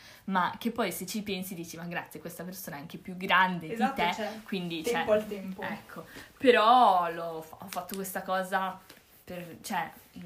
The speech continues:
Speaker 1: su questo ambito, anche per altre cose, per tanto, tanto, tanto tempo,
Speaker 2: Mm.
Speaker 1: e ogni tanto mi capita anche di farlo ancora.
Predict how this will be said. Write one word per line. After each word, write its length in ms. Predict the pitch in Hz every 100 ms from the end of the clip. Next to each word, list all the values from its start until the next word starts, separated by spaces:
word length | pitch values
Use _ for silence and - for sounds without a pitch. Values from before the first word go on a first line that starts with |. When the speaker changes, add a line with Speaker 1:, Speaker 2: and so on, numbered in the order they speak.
| 175 -
Speaker 1:
su 140 | -
questo 300 | - 175 -
ambito, 420 | 185 175 196 202
anche 300 | 170 160 -
per 160 | - 156
altre 280 | 156 160 165
cose, 300 | 160 160 165
per 260 | 170 151 147
tanto, 280 | 160 160 165
tanto, 280 | 156 156
tanto 280 | 156 156 156
tempo, 320 | - - 220 170
Speaker 2:
Mm. 40 |
Speaker 1:
e 40 |
ogni 140 | 160 170
tanto 380 | 156 151 156 165
mi 100 | 165
capita 340 | 156 - -
anche 260 | 160 - -
di 160 | - -
farlo 460 | - - - - -
ancora. 460 | 175 - 160 160